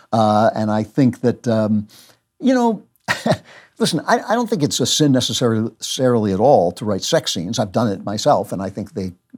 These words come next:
uh, sometimes they're just part of the story, and they should be part of the story.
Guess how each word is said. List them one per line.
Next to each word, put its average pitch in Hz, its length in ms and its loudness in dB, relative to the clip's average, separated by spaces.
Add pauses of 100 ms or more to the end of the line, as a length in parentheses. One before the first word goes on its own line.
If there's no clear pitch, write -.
(180)
uh, 95 140 -4
sometimes 101 380 -6
they're 95 180 -6 (160)
just - 240 -8
part 92 180 -6
of 82 60 -12
the 92 80 -10
story, 98 460 -2 (220)
and 98 160 -8
they 101 60 -6
should 98 220 -8
be 98 160 2
part 92 200 -2
of 76 60 -12
the 95 60 -10
story. 85 380 -10